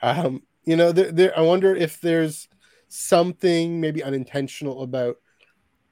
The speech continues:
uh, this visual clue of reminding us, okay, this is, uh, you know, this, this is Vader, Anakin looking back, but really it's, it's as in, in his own mind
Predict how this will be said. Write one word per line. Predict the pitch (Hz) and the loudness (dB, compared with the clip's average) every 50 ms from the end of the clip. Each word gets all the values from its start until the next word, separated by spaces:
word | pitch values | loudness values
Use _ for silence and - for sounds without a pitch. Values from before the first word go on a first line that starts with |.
| _ _ - | _ _ -6
uh, | 147 139 135 131 135 135 | -4 -4 -4 -4 -6 -6
this | 135 127 - - | -6 -8 -8 -4
visual | 139 147 143 139 147 131 120 107 | -4 -4 -4 -2 -4 -6 -6 -8
clue | _ - - 131 120 107 107 - - | _ -10 -8 -8 -6 -6 -10 -12 -12
of | 123 110 127 | -10 -8 -6
reminding | 131 127 127 131 139 143 139 139 127 117 | -4 -4 -2 -2 -2 -2 -2 -4 -4 -6
us, | 113 101 - | -8 -10 -10
okay, | 139 120 - 131 131 | -10 -6 -6 -6 -4
this | 135 151 143 - - | -4 -6 -6 -4 -4
is, | 147 143 135 127 123 - - _ _ _ _ _ _ _ _ _ _ _ _ _ _ - | -4 -4 -4 -6 -10 -16 -20 _ _ _ _ _ _ _ _ _ _ _ _ _ _ -8
uh, | 151 135 127 123 127 123 - _ | -6 -4 -2 -2 -4 -4 -6 _
you | 165 165 151 | -10 -10 -10
know, | - - 165 160 156 156 - _ | -10 -14 -20 -20 -20 -20 -20 _
this, | - 156 147 131 - 147 - | -8 -8 -8 -8 -10 -14 -14
this | 165 147 143 127 143 | -10 -10 -10 -10 -10
is | 139 127 - - - _ _ - | -12 -12 -12 -16 -20 _ _ -12
Vader, | 135 135 143 143 139 131 135 123 | -6 -4 -2 -2 -2 -2 -6 -6
Anakin | 131 131 127 123 123 - - 131 123 120 117 - _ _ _ _ _ _ _ _ | -6 -6 -6 -6 -8 -6 -6 -6 -6 -6 -8 -12 _ _ _ _ _ _ _ _
looking | - 143 139 - - 139 123 117 | -12 -12 -12 -10 -8 -8 -8 -6
back, | 117 135 135 127 120 117 107 - | -4 -4 -4 -4 -4 -6 -10 -8
but | _ 135 117 120 | _ -10 -8 -6
really | 123 135 139 139 131 135 123 120 | -4 -2 -2 0 0 -2 -4 -4
it's, | 113 - _ | -6 -8 _
it's | - 156 123 - - | -10 -10 -10 -6 -4
as | 135 123 117 131 | -4 -4 -2 -2
in, | 135 127 131 135 131 - | -2 -2 -2 -4 -4 -6
in | 147 139 | -4 -2
his | 139 131 117 | -2 -2 -2
own | 131 123 120 120 | -4 -6 -6 -6
mind | 123 127 135 135 127 117 110 110 110 110 | -8 -8 -6 -6 -6 -8 -8 -10 -14 -16